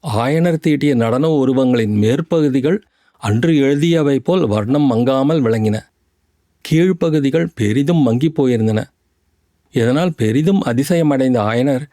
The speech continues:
நிபந்தனைப்படி சமண சமயத்தை தழுவி அந்த ரகசியத்தை அறிந்து கொள்ள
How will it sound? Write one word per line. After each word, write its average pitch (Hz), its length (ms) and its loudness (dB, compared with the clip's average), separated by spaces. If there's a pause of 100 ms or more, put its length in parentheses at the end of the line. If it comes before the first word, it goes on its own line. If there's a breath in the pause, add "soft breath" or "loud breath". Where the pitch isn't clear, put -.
(340)
நிபந்தனைப்படி 160 840 0 (220)
சமண 127 400 -2
சமயத்தை 139 640 -2
தழுவி 147 500 0 (500)
அந்த 110 280 0
ரகசியத்தை 165 680 0
அறிந்து 139 360 0
கொள்ள 135 220 0